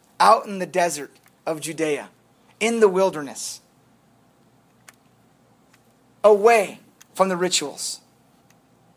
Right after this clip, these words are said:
away from the deadening of the faith of all who are going to the temple.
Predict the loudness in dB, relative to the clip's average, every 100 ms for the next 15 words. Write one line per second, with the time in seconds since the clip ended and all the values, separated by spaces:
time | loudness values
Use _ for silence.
0 | _ _ 0 2 6 6 4 0 -10 _
1 | _ _ _ _ _ _ _ -4 -2 -2
2 | 2 2 2 -4 -4 -6 -2 -2 -2 0
3 | 4 6 6 2 0 0 0 -4 -8 -10
4 | -12 -14